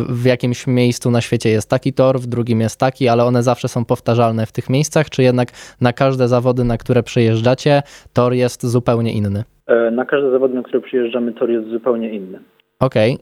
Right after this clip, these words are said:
Speaker 1: i, y, zastanawia mnie też, jak ścigacie się tymi dronami, to sami je budujecie, czy jednak to są jakieś, e, kupne, gotowe drony?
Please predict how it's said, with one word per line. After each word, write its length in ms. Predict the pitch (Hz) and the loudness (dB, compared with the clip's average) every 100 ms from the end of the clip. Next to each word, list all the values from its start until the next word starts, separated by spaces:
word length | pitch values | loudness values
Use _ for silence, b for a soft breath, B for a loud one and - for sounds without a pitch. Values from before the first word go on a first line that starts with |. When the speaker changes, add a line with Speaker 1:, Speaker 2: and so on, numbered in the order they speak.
| - | 0
Speaker 1:
i, 440 | 127 123 123 127 - | 2 4 4 0 0
y, 520 | 123 120 120 120 - | 2 2 2 0 -2
zastanawia 520 | 131 127 135 135 139 | -2 0 2 2 2
mnie 160 | 139 131 | 2 2
też, 280 | 131 131 - B B B | 2 2 -2 B B B
jak 300 | 131 123 123 | 0 2 2
ścigacie 480 | - - 127 139 143 | -2 -8 -2 0 0
się 140 | 139 131 | -4 -2
tymi 240 | 131 127 | 0 2
dronami, 540 | 135 127 117 104 123 | 2 2 2 2 0
to 380 | 135 120 120 117 131 | 0 2 2 2 -2
sami 460 | - 131 127 117 | -2 0 0 -2
je 320 | 117 113 113 - | 0 0 0 -2
budujecie, 840 | 117 123 127 123 113 104 180 196 | 0 0 2 2 2 0 2 2
czy 260 | - 139 127 | 0 0 2
jednak 340 | 127 120 120 | 2 2 -2
to 100 | - | -2
są 180 | 120 123 | -2 0
jakieś, 400 | 117 117 117 - | 0 0 -2 -2
e, 160 | 131 120 | 0 0
kupne, 420 | - 123 - 113 | 0 -2 -2 -2
gotowe 360 | 113 113 107 101 | 0 0 0 0
drony? 320 | 104 95 | 0 0